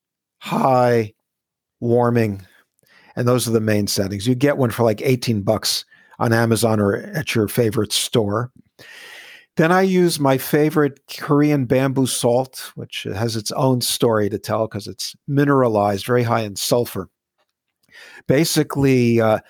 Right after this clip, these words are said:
a great Korean physician, early twentieth century, um, using five-phase theory, you combined all the five phase. First of all,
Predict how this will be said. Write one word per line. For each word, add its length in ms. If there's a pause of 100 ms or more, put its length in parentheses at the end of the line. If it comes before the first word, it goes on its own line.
(200)
a 120
great 420
Korean 340
physician, 460
early 260
twentieth 380
century, 760 (540)
um, 280
using 340
five-phase 720
theory, 560 (1040)
you 180
combined 500
all 140
the 80
five 240
phase. 260
First 360
of 120
all, 540